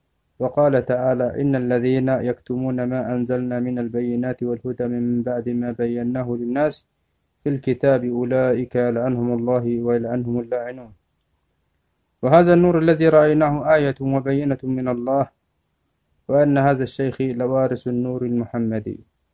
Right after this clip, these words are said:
والحمد لله ظهر هذا الشيخ في هذا الزمان، زمن الانفتاح والإنترنت ووسائل التواصل، لسرعة لسرعة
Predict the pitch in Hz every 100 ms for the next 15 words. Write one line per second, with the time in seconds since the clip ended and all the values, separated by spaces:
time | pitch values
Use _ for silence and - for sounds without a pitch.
0 | _ _ - 123 156 160 151 143 147 139
1 | 143 135 123 143 135 131 127 131 127 117
2 | - 127 - 131 123 - 131 131 135 123
3 | 120 127 127 131 127 113 131 131 123 117
4 | 123 - 117 127 120 123 117 120 123 120
5 | 117 123 123 - 123 120 _ _ _ -
6 | 120 123 135 131 120 120 120 113 - 120
7 | 131 135 147 151 _ _ _ _ _ _
8 | _ _ _ - 139 139 185 156 143 135
9 | 139 139 - - - - _ _ _ -
10 | 131 175 156 143